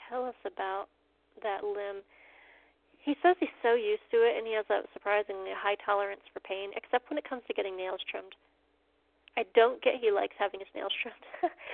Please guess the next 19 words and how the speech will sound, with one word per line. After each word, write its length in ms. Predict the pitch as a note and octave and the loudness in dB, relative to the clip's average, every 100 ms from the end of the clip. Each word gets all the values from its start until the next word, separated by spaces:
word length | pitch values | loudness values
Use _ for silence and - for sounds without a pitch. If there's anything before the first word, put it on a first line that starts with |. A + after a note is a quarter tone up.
| F#4+ A#3+ | -6 0
Um, 160 | B3 - | 0 6
so 100 | C#4 | 6
I 80 | C4+ | 8
get 160 | D4 | 6
he's 160 | C#4+ C#4 | 4 2
a 40 | |
bit 120 | G#3+ - | -2 -4
sensitive 340 | C4+ C4 C#4 G#3+ | -6 0 2 2
about 300 | G3+ G#3 - | 2 2 4
that. 180 | G3+ - - - - | 2 2 -10 -20 0
But 320 | - A3+ G#3+ - _ _ | 10 10 10 4 _ _
as 160 | G#3+ A3+ - | -2 -2 4
far 260 | A3 G#3+ G#3 | 6 8 4
as 140 | G3 - | 2 0
the 100 | G3 | 4
rest 240 | A#3 F4+ - | 4 4 2
of 100 | A3 | 2
his 160 | G#3+ - | 2 4
body 380 | G3+ F#3+ F#3+ | 2 4 0